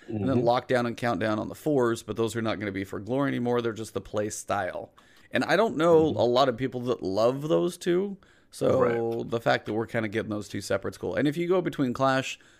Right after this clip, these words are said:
Speaker 1: Supremacy, and Mayhem for six v six, I'm cool. That's a decent rotation.
Speaker 2: Yeah, that's cool. That's cool.
Speaker 1: Um, so all in all, that's,
Speaker 2: Mm-hmm.
Speaker 1: those are good things. And I don't think this is something they could have really done unless
Speaker 2: Mm-hmm.
Speaker 1: they could count on a big influx of players.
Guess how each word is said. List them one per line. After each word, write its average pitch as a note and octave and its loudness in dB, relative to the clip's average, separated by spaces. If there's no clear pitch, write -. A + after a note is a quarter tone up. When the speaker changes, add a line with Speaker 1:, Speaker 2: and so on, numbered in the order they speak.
Speaker 1:
Supremacy, C3 0
and A2 -2
Mayhem B2 0
for A2 -4
six B2 -10
v A2+ -8
six, - -6
I'm F#2+ -6
cool. - -8
That's - -12
a - -6
decent - -12
rotation. - -6
Speaker 2:
Yeah, - -12
that's - -12
cool. - -14
That's C#3 -8
cool. F#2+ -12
Speaker 1:
Um, A2 -2
so - 0
all C3+ 4
in D3+ 0
all, C#3+ 4
that's, A#2 -2
Speaker 2:
Mm-hmm. F#2 -18
Speaker 1:
those F3+ 4
are G3 6
good E3 2
things. E3 0
And C3 0
I C#3 6
don't C#3+ 0
think D3+ -6
this C3 -6
is C3 -8
something B2 -4
they A2+ -4
could A2+ -6
have A2 -4
really A2 -2
done G2+ -2
unless A2+ 0
Speaker 2:
Mm-hmm. G#2 -2
Speaker 1:
they G#2 -2
could - -6
count A#2+ -4
on A2+ 0
a G#2+ -4
big G#2 -4
influx G#2+ -6
of F#2+ -6
players. F2+ -8